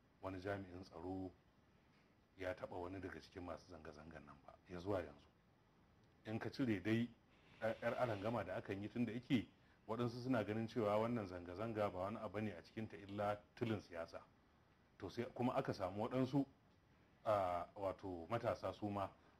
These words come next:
waɗanda su kuma ba su yadda da masu wannan zanga-zangar ba. Aka ɗan yi yan arangama nan da can.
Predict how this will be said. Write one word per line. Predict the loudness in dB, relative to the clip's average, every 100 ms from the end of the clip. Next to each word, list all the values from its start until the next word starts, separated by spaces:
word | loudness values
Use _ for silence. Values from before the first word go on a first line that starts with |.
| -6
waɗanda | -4 -4
su | 0 2
kuma | 4 4
ba |
su | 4 0
yadda | 2 4
da | 4
masu | 4 2
wannan | 0 0 -2
zanga-zangar | -4 -6 -8 -6 -8 -8
ba. | -12 -14 -20 -2
Aka | -2 0 0
ɗan | 0 0
yi |
yan | -2 0
arangama | 2 2 0 -2 0 0 -2 -20 -20 -18 -4
nan | -2 -2
da | -4
can. | -8